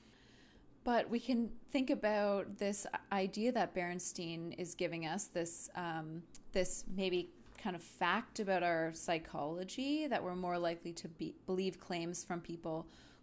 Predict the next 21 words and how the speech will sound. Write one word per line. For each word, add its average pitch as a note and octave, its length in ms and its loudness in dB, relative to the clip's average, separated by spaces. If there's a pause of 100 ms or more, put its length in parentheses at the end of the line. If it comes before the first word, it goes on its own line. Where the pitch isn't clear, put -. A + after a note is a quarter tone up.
quote F3 220 2
unquote, E3 400 0
like F3 500 2
us, F#3+ 760 2 (800)
um, F3 580 0 (680)
that G#3+ 380 6 (120)
it's, - 280 0
you A#3 100 2
know, G3+ 180 4
that's A#3 280 0 (260)
one A3+ 560 6
reason G#3+ 600 0
that G3+ 240 0
privileged G3 520 0
people F#3+ 380 -2
who G3+ 100 2
want F#3 260 0
to F3+ 120 -2
act F#3 320 0
in F#3 120 -2
solidarity F3+ 1080 0